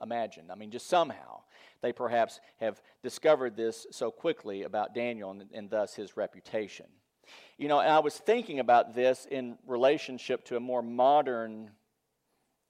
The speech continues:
concept of this that we're per-, perhaps all familiar with. I don't know how many of you have ever seen, I'm gonna bet all of you at some point have seen that movie Chariots of Fire, perhaps. If not, it's one that you would need to see.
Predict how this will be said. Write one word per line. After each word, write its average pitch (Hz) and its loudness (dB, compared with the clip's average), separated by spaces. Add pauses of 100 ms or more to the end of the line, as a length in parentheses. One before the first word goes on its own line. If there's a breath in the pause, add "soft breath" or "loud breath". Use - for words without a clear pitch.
(360)
concept 147 2
of 101 -8
this 110 -4
that 113 -4
we're 113 -8
per-, - -8 (180)
perhaps 120 -2
all 123 0
familiar 117 -8
with. 95 -4 (540 soft breath)
I 120 6
don't 127 -2
know 117 0
how 131 0
many 127 -4
of 110 -6
you 123 -4
have 117 -2
ever 110 -2
seen, 131 -6
I'm 123 -2
gonna 113 0
bet 107 0 (240)
all 165 8
of 104 0
you 104 -10
at - -10
some 139 -2
point 104 -8
have 104 -6
seen 156 -4
that 113 0
movie 117 -8
Chariots 113 -6
of - -18
Fire, 113 -2 (320)
perhaps. 143 0 (880)
If 131 0
not, 135 4
it's - -8
one 131 -2
that 127 -8
you 131 -8
would 113 -10
need 123 -6
to 113 -12
see. 139 -4